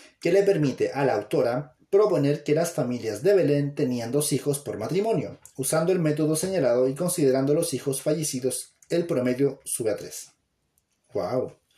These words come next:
A ello agrega el concepto de familias compuestas, que son las integradas por familias con hijos de matrimonios anteriores. Sin embargo, debido a las diferencias sociales internas, algunos individuos caracterizados por su mayor riqueza y cargos de autoridades tenían un promedio mayor de hijos en su matrimonio,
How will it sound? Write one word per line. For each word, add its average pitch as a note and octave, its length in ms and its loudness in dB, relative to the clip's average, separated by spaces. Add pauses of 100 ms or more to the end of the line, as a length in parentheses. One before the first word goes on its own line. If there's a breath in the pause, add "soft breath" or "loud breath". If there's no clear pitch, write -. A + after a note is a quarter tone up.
(600 loud breath)
A F#3+ 140 2
ello D3+ 320 2
agrega D#3 360 2
el E3 100 0
concepto E3+ 400 -2
de E3 100 0
familias B2+ 480 -2
compuestas, - 600 -2
que B2+ 100 -6
son D#3 200 0
las D3+ 140 -2
integradas C#3+ 520 0
por C#3+ 160 -2
familias A#2+ 420 -4
con D#3 160 0
hijos C#3+ 260 0
de C#3+ 100 0
matrimonios B2+ 540 -4
anteriores. D#3+ 600 -2 (580 soft breath)
Sin G3 200 0
embargo, E3 540 2
debido B2 320 0
a B2+ 40 2
las B2 160 0
diferencias E3+ 560 0
sociales C#3+ 560 0
internas, C3+ 580 -2
algunos F3 380 0
individuos E3 560 0
caracterizados C#3+ 760 0
por - 140 -2
su - 140 -6
mayor B2 280 2
riqueza B2 440 -2
y G#2 100 -12
cargos C#3+ 380 0
de C3+ 80 0
autoridades C#3 580 0
tenían D3 260 0
un F3+ 280 -2
promedio D3+ 380 2
mayor B2 280 0
de D#3+ 140 0
hijos D#3+ 380 -6
en B2 100 -8
su A2 140 -10
matrimonio, C#3 600 -4